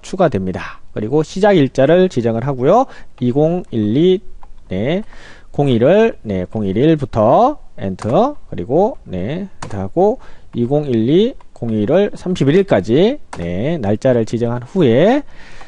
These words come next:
자, 보시면은 건무일수 확인용으로, 그리고, 네, 직업 및 미직업 내역을 모두 포함한 문서를,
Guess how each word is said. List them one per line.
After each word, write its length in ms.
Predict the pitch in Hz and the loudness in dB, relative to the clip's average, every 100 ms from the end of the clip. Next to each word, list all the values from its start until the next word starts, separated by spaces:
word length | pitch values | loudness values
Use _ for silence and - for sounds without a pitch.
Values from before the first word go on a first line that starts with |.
| - | -6
자, 380 | - 147 127 101 | 0 2 4 2
보시면은 400 | 139 139 127 127 123 | 0 0 0 -2 0
건무일수 720 | 175 190 196 185 170 - 202 | 2 4 4 4 4 2 2
확인용으로, 960 | 196 254 269 240 185 110 98 139 151 - - - - | 2 2 2 4 4 2 2 2 2 -2 -14 -14 -10
그리고, 560 | 92 87 160 208 262 - - | -6 0 2 4 2 -2 -10
네, 400 | 85 92 156 226 - - - - - - - - - - | -6 -2 0 -2 -6 -14 -14 -14 -12 -10 -12 -12 -14 -6
직업 560 | - 180 240 - - - - | 0 2 2 0 -12 -10 -2
및 280 | 151 190 - | 2 2 2
미직업 420 | 135 185 208 202 | 0 4 4 4
내역을 360 | 143 113 127 123 | 4 4 4 2
모두 520 | 110 127 143 143 147 - | 2 2 2 2 0 -2
포함한 640 | - 226 240 226 196 175 | 2 4 4 4 4 4
문서를, 600 | 117 104 104 104 170 120 | 0 -2 -2 2 4 2